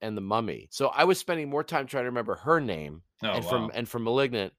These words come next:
Speaker 1: than I was his, because I thought that was the gateway. Like the, and, and then I, <laughs> I couldn't remember her name either, and it turns out they're not even close name-wise.
Speaker 2: Yeah, yeah,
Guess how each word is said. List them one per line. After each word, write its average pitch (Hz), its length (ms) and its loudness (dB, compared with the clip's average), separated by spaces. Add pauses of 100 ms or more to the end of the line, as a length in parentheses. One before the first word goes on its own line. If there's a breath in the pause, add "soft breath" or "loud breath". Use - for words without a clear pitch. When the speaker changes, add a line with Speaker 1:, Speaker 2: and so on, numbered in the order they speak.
Speaker 1:
than 120 140 2
I 120 80 4
was 123 260 2
his, 151 320 4
because 117 220 -4
I 117 60 2
thought 139 200 2
that 135 120 4
was 117 120 -4
the 113 100 -8
gateway. 92 540 0
Like 85 160 -6
the, 90 160 -10 (220)
and, 120 160 0
and 120 200 -2
then 131 160 2
I, 113 220 -2 (140)
<laughs> - 260 -20
I 113 80 -2
couldn't 165 240 2
remember 143 260 8
her 143 140 6
name 127 220 2
either, 160 380 4 (100)
and 120 120 -4
it 120 80 -4
turns 127 280 -4
out 107 220 2 (120)
they're 117 180 -4
not 110 140 2
even 90 160 -6
close - 680 -14
name-wise. 71 760 -14
Speaker 2:
Yeah, 82 160 -6
yeah, 82 220 -10